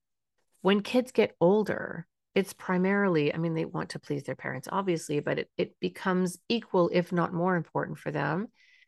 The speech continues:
to please their peers. And this is one of the reasons why the constant looking at the phone and, "Did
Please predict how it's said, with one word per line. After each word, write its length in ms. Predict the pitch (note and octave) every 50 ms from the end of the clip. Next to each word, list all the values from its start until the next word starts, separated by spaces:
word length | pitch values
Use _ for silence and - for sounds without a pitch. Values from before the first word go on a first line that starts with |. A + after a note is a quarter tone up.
| _ _ _
to 140 | - - G#3
please 440 | F#3 - - - F3+ F3 E3+ D#3 D3+
their 200 | - D#3 D3 D3+
peers. 720 | - _ - - - D3 D3 D3 - - - - - - - _ _ _ _ _ _ _ _ _ _ _ -
And 220 | F3 E3 F3+ G3 - _ _ _
this 240 | - A#3+ A#3+ A#3 -
is 160 | B3 G3+ F#3
one 140 | F3 F3+ F3
of 60 | E3+
the 80 | E3+ D#3+
reasons 380 | D#3+ E3+ D#3+ D3+ F3 E3 D#3+
why 460 | E3+ F3+ G#3 G#3+ A3 G#3 G3 F3+ E3+ D#3
the 140 | D3+ D3
constant 520 | - - - - F#3+ F3+ F3 - - - -
looking 240 | E3 D#3+ - D#3+ D3+
at 100 | D#3 -
the 80 | F3+
phone 520 | E3+ - - A3+ A#3 A3+ G#3+ G3+ F#3 F3 D#3+
and, 180 | D3+ C#3+ D3
"Did 160 | - E3+ D#3